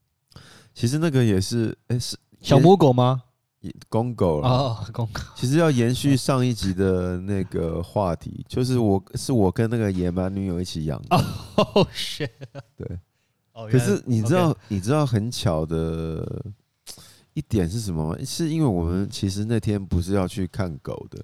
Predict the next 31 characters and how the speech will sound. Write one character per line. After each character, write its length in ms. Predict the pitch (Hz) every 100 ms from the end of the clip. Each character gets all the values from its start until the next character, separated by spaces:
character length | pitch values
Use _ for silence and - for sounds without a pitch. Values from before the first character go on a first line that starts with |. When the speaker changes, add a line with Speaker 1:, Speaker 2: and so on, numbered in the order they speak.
| -
Speaker 2:
OK。 360 | 120 117 107 110
Speaker 1:
我 60 |
们 160 | 98 127
也 160 | 104
从 280 | 92 - 98
来 140 | 101 104
没 180 | 92
有 100 | 92 87
要 160 | 90
养 260 | 80 71 76
狗。 220 | - - 85 -
Speaker 2:
嗯 100 | 113
哼。 280 | 113 113 110 _ _ - _ _ _
Speaker 1:
然 120 | 127
后 80 | 175
我 220 | - 107
们 120 | 107 135
那 120 | 151
边， 120 | 147 -
那 140 | 160
天 240 | 156 147 147
是 140 | 151
要 180 | 147 131
去 220 | - 131
华 240 | 110 101
纳 120 | 117 117
威 140 | 110
秀 180 | 107 104
看 240 | 113 90
电 160 | - 90
影。 220 | 64